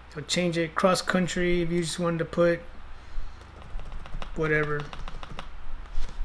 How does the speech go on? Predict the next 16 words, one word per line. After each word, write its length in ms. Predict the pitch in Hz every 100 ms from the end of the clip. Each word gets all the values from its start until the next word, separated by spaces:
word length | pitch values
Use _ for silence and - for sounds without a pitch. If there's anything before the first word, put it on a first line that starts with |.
| - - - - - - - - - - - - - - - - - - - - - -
Whatever 260 | 170 185
you 140 | 190 190
want 140 | 180
to 40 | 170
put 200 | - 165
in 120 | 156
there. 200 | 156 151 - - - - -
And 100 | 180
then 200 | 196 208
you 120 | 196 180
have 160 | 196
all 120 | 185
the 100 | 185
different, 460 | 170 185 - 175 -
the 100 | 160
star, 680 | - - 180 180 180 175